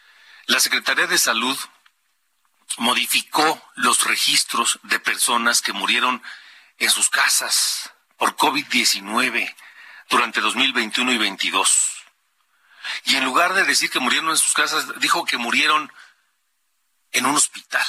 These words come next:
¿Recuerdan ustedes que hace unos días, no más de dos semanas, López Obrador presumió en la conferencia mañanera que,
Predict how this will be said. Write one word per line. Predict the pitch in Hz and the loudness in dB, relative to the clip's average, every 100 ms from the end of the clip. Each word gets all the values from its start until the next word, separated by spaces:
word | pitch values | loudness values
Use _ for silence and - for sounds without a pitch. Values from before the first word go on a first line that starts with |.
| - - _ _ _ _ _ _ _ _ _ _ _ - - - - - | -6 -14 _ _ _ _ _ _ _ _ _ _ _ -14 -6 0 2 2
¿Recuerdan | 135 190 202 180 | -2 2 2 2
ustedes | - 165 160 | 2 2 2
que | 170 | 2
hace | 156 156 | 2 2
unos | 151 113 | 0 0
días, | 110 117 117 - - - - _ | 2 2 4 2 2 -2 -8 _
no | - 143 190 | -4 2 4
más | 165 123 | 2 2
de | 104 | 0
dos | 110 113 | 2 0
semanas, | 101 104 101 101 - - - - - - _ _ - | 0 0 0 0 -2 -4 -10 -20 -20 -20 _ _ -2
López | 113 131 139 120 | 0 2 2 2
Obrador | 107 98 101 120 117 | 4 2 2 0 0
presumió | - 107 - 92 95 104 117 | 0 0 0 -2 -2 0 2
en | 117 | 0
la | 107 | -2
conferencia | 95 90 92 104 110 110 | -2 -4 -2 0 0 0
mañanera | 101 85 87 98 95 95 - - _ _ _ _ _ _ _ | -2 -2 -2 -2 0 -2 -6 -20 _ _ _ _ _ _ _
que, | - | -6